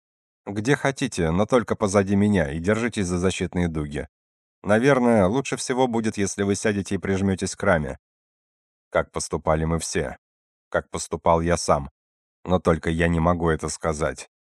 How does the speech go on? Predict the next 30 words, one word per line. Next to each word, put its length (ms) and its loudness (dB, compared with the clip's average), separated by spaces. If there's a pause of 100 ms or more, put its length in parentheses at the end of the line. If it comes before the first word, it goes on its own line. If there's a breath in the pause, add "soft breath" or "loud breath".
(240)
Ибо 220 -2
если 380 -4
я 180 0
так 240 -2
делал, 460 0
то 160 -2
кто, 240 -4
черт 300 -2
побери, 340 0
управлял 540 2
багги?" 460 0 (1120)
Пристегнувшись, 880 -4
Фрэнк 360 -2
уставился 560 -2
на 80 0
приборную 540 0
панель. 420 -2 (840)
По 80 -6
какой-то 420 0
необъяснимой 600 0
причине 640 -2
у 140 -2
него 260 2
в 80 -2
голове 360 2
не 100 2
осталось 500 0
ни 80 0
одной 300 2
мысли. 460 -4